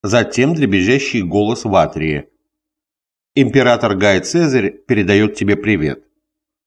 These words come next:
Затасковав по приятному обществу своих друзей, он приглашает тебя, благородный господин, пожаловать в императорский дворец". "Сейчас? В полночь?"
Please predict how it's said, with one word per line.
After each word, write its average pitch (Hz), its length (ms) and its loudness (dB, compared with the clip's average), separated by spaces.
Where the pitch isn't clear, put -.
Затасковав 107 760 0
по - 80 -4
приятному 92 600 0
обществу - 460 -4
своих 85 380 -4
друзей, 107 640 -2
он 202 180 2
приглашает 143 680 0
тебя, 104 240 0
благородный 87 580 0
господин, 92 680 -4
пожаловать 170 640 2
в 120 80 2
императорский 101 640 0
дворец". 98 500 -2
"Сейчас? 139 640 0
В - 140 -20
полночь?" 190 560 0